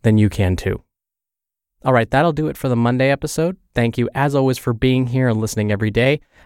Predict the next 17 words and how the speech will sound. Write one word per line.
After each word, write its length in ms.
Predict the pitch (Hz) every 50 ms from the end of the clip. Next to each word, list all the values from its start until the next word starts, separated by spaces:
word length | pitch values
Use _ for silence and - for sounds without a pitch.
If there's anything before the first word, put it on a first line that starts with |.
| -
I 80 | 110 113
wish 220 | 113 113 - -
you 140 | 120 120 120 -
a 140 | 117 110 104
very 400 | 104 101 117 131 156 160 151 131
happy 320 | 113 110 104 - 110 104
Monday. 580 | 101 101 101 104 104 110 131 160 190 196 165 - _ _
I 60 | - 101
hope 200 | 110 107 104 -
you 60 | 110
have 100 | 101 101
a 60 | 104
great 280 | - 104 113 123 - -
start 280 | - - 123 117 - -
to 120 | - 120
your 120 | 113 113
week. 320 | 113 127 156 214 208 -